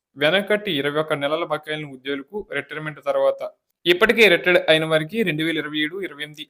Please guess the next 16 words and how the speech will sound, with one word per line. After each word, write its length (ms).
ఆర్థిక 320
సంవత్సరంలో 500
పన్నెండు 440
వాయిదాలతో 480
చెల్లిస్తామని 580
చెప్పడం, 460
ఉద్యమాల 440
ఒత్తిడి 400
ద్వారా 340
ఒక్క 360
డీఏ 320
అయినా 260
సా-, 180
సాధించుకున్నామనే 1000
ఆనందం, 440
ఉత్తర్వులు 440